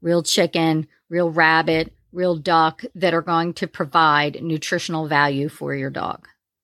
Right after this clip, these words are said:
All right. Now I'm gonna let you in on a little, little, little dirty secret here.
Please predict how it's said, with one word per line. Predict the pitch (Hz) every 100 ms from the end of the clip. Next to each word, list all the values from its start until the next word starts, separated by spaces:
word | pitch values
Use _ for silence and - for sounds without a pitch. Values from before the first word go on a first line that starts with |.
| _ _ _ _ _ _ - - -
All | 208
right. | 190 170 - - - _ _ _ - _ _ _ _ _ - - - _ _ _
Now | - 190
I'm | 185
gonna | 185 185
let | 175 185
you | 110
in | 180 170
on | 165 175 170
a |
little, | 165 170 160 165 240 -
little, | 214 180 160 - -
little | 180 185 160 165 - - - - - - - 175
dirty | 143 190 180
secret | 156 - 196 - 156 -
here. | - 160 -